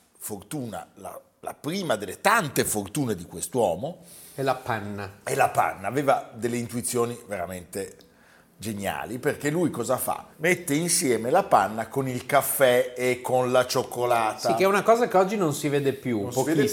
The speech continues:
Speaker 2: pochissimo, ma pensa che ebbe
Speaker 1: E questa
Speaker 2: un
Speaker 1: bevanda prende il suo nome,
Speaker 2: Sì.
Speaker 1: la Barbaiada.
Speaker 2: La Barbaiada ebbe un tale successo e tutti la bevevano, e questa cosa della panna, della panna, che Foscolo ribattezzerà la città con il nome spregiativo di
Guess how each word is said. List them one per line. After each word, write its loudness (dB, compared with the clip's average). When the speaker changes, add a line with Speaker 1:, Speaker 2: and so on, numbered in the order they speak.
Speaker 2:
pochissimo, 0
ma 2
pensa 0
che 4
ebbe 4
Speaker 1:
E 0
questa 8
Speaker 2:
un 6
Speaker 1:
bevanda 10
prende 2
il 2
suo 0
nome, 4
Speaker 2:
Sì. -6
Speaker 1:
la 4
Barbaiada. 4
Speaker 2:
La 2
Barbaiada 6
ebbe 2
un 0
tale 6
successo 0
e -4
tutti -2
la 2
bevevano, 2
e -4
questa -2
cosa 6
della 6
panna, 4
della 4
panna, 4
che 0
Foscolo 6
ribattezzerà 4
la 2
città -2
con 0
il -2
nome 0
spregiativo 2
di -2